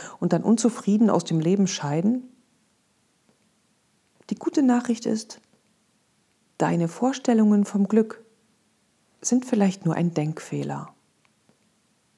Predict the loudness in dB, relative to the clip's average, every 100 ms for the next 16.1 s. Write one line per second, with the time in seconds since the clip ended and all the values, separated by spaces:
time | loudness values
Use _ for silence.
0 | _ _ _ _ -2 0 0 2 4 4
1 | 4 2 0 -2 -4 0 2 4 2 -2
2 | 2 2 2 -2 -2 0 0 0 0 0
3 | 2 2 2 -2 0 0 0 -2 -2 -2
4 | -4 -8 -10 -14 _ _ _ _ _ _
5 | _ _ _ _ _ 2 2 2 4 4
6 | 4 2 0 -2 -4 -6 -10 -14 -20 _
7 | _ _ _ _ _ _ _ -6 0 0
8 | 0 2 2 2 -4 -20 _ -2 0 2
9 | 2 2 0 0 -2 0 2 2 0 -6
10 | -8 _ _ _ _ _ _ _ _ _
11 | _ _ -4 0 2 4 4 4 2 0
12 | 4 4 4 2 2 2 2 2 2 0
13 | -2 -4 0 0 2 0 0 -2 2 2
14 | 2 0 4 4 2 2 2 2 0 -4
15 | -2 0 0 0 -2 -6 -4 -6 -6 -10
16 | -12